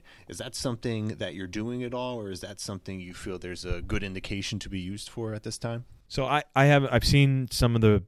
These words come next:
Speaker 2: research on it. It's not something I have e-, experience with myself. The general idea is that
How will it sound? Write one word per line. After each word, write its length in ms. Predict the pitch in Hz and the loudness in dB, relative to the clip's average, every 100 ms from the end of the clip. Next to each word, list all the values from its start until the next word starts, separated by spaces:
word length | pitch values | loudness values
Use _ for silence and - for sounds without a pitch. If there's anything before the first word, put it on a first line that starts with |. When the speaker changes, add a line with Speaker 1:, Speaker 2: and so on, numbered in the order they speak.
| _ - | _ 0
Speaker 2:
research 500 | 113 117 - 131 - | 4 4 4 4 4
on 200 | 123 123 | 4 6
it. 100 | 127 | 4
It's 180 | 104 - | 2 2
not 280 | 107 107 - | 2 2 2
something 340 | 110 101 104 | 2 4 6
I 120 | 101 | 4
have 320 | 95 98 90 - - | 4 4 0 -10 -4
e-, 140 | 107 - | -4 -2
experience 640 | 104 95 - 110 101 92 | -2 -2 0 2 4 4
with 180 | 98 - | 0 0
myself. 460 | 92 - 110 107 - | -2 2 4 4 2
The 80 | 95 | 0
general 400 | 107 110 110 98 | 2 4 6 6
idea 420 | 92 95 104 101 | 4 4 4 4
is 120 | - | 2
that 500 | - 92 87 - | -2 -2 -2 -6